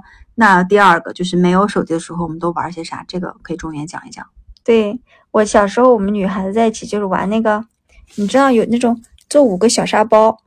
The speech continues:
Speaker 2: 小的沙包撒在桌子上，捡起一个来丢到天空中，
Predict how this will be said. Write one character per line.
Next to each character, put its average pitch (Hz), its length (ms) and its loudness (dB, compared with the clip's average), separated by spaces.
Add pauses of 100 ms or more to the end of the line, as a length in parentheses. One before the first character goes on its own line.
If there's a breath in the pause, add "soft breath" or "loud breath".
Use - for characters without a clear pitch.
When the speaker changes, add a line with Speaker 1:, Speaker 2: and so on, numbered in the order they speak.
(260)
Speaker 2:
小 - 180 -2
的 - 100 -4
沙 220 160 2
包 220 200 2
撒 190 260 -4
在 185 100 -2
桌 220 220 2
子 220 80 2
上， - 220 -6 (680 soft breath)
捡 226 220 4
起 254 160 0
一 226 60 2
个 233 100 8
来 202 200 4
丢 262 220 4
到 240 120 6
天 226 180 -4
空 233 220 0
中， 247 280 0